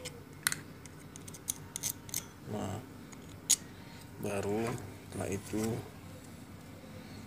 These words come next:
dibersihkan pakai kus lagi. Baru matikan power.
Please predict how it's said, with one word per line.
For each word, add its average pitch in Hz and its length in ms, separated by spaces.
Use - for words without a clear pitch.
dibersihkan 98 680
pakai 95 320
kus - 240
lagi. 92 240
Baru 98 240
matikan 98 560
power. 98 320